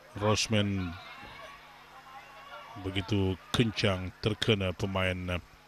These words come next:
Kamboja dan, eh, memberikan sepakan kepada pasukan, eh, Kamboja ini. Dan, dan sekaligus dapat mencatatkan satu gerakan baik bagi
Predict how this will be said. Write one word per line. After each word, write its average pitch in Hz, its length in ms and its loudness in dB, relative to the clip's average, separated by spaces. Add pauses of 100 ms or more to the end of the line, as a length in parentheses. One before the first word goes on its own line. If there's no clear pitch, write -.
(160)
Kamboja 95 640 2 (1700)
dan, 95 240 2 (160)
eh, 80 100 0 (460)
memberikan 104 480 2
sepakan 92 720 2 (640)
kepada 107 240 4
pasukan, 98 520 2 (200)
eh, 90 80 -2 (160)
Kamboja 95 560 2
ini. 85 160 -4 (240)
Dan, 98 240 4 (1040)
dan 113 160 4
sekaligus 117 640 6
dapat 113 240 6 (1200)
mencatatkan 110 1040 4 (880)
satu 117 320 4
gerakan 110 400 4
baik 107 120 6 (120)
bagi 107 320 4